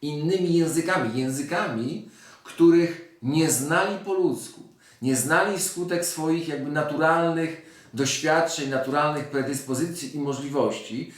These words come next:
ale wielbili Boga w tych językach, głosząc wspaniałe, wielkie dzieła Boże, a ludzie inni, którzy byli zgromadzeni i którzy znali te swoje języki, tak, bo oni się gromadzili w Jerozolimie z różnych jakby części,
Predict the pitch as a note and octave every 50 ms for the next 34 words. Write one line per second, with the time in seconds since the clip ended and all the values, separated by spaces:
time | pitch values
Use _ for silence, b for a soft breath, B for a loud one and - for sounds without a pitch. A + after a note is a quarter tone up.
0 | B B B - B2 C3+ C#3+ C3 A#2+ C3 E3+ F3+ F3+ F3 D#3+ B2+ D#3 G#3 G#3 G3
1 | F#3+ D#3 B2 A2 D3 F#3 F#3+ E3 A2+ - G2+ F#2+ G2 G2+ - - - - - -
2 | B2+ A#2 A#2 C3 C#3 C3+ B2 A#2+ B2 A2 - - A2+ G#2 A2 B2+ C3+ - - B
3 | B B B B B - A2+ A2+ C3 D3+ E3+ F3+ F3+ E3+ E3 D#3 D#3 D#3 - -
4 | B B B B B B B - - - - C3 B2+ C3+ D3 E3 F3+ F3+ F3 D#3
5 | C3 - E3 F3+ F3 E3+ E3+ D#3+ C#3+ C3 D#3 D#3+ D#3+ D3 C3 C3+ C3 B2 A2+ A2
6 | B2+ - - A#2 A#2 C3+ E3 A#3+ A3+ F3 - - G2+ - G#2 - - D3+ F#3+ A3
7 | G3+ F#3 D#3+ B2+ A2+ A2 A#2+ A#2+ A#2+ B2+ B2+ C#3 D3 D#3+ C3+ B2+ A#2 C3+ C#3+ D3+
8 | D3+ C#3+ C3+ E3+ G3 G3+ F#3 D#3 A#2 B B B B B B B A#2+ A#2 - D3+
9 | C3+ D3 C3 A#2 C3 D#3+ F3+ A#3+ B3 A3 F3+ F3+ E3 - - E3 F3+ F3+ E3 D3+
10 | D3+ D3 C#3+ C3+ B2 E3 A3+ - - - B2+ A2+ A2+ B B B B - C3 D3+
11 | C3+ A#2+ C#3+ D#3+ D3 - C3+ A#2+ C3+ D3+ D3+ D#3 - F3 F3+ E3+ D3+ D3+ D#3 D#3
12 | C3+ C3+ C#3+ D#3+ F3+ F3 C#3+ - E3+ F3+ F3 D#3+ E3+ D3+ D3+ D3+ D3+ C3+ C#3+ E3
13 | F3 E3+ E3 - D#3 D#3 D3 D3 B